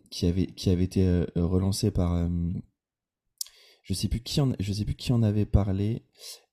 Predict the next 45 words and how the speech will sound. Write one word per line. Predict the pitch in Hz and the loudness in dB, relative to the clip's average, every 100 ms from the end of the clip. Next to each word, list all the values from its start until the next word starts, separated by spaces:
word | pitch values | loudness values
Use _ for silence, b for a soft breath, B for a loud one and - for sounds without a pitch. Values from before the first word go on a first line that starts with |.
| _ 98 | _ 0
et | 98 95 95 95 | 2 2 0 0
notamment, | 90 98 113 | 0 0 -2
t'avais, | 92 95 90 | -4 -4 -4
euh, | 90 - | -6 -4
euh, | 90 87 85 85 85 - - | -2 0 0 0 -2 -6 -10
t'avais, | 87 87 90 | -8 -4 -4
euh, | 87 87 - | -2 -4 -2
euh, | 90 | -2
Jesse | 98 101 - | -2 -4 -2
de | 110 95 | -2 -2
Stick | - - | -6 -6
to | 90 | -4
Your | 92 | -2
Guns | 92 | 0
qui | 82 | 0
avait | 85 | 0
dit | 92 | -2
qu'il | - 85 87 | -4 0 0
est, | 85 | 0
enfin, | - 82 | 0 -2
que | - 80 82 | -2 -6 -6
du | - | -10
coup, | - 87 | -10 -6
euh, | - - B B B - | -6 -10 B B B -10
il | 92 | -6
croyait | - - 98 101 | 0 4 6 8
le | 95 | 6
mec | 95 90 | 4 2
qui | 85 | 0
avait | 85 | -2
dit | |
ça, | 85 82 87 | -4 -6 -8
enfin, | - 82 | -8 -10
qu'il | - 87 | -8 -6
le, | 82 | -4
parce | - - | -4 -6
qu'il | 82 | -6
le | 85 | -4
connaissait | 85 85 80 | -2 0 4
bien | 87 87 | 6 6
et | 85 | 4
que | - | 0
c'était | - 78 | -2 2
vrai. | 82 98 117 B B B - | 4 2 0 B B B -4
Euh, | 82 80 78 | -2 0 -4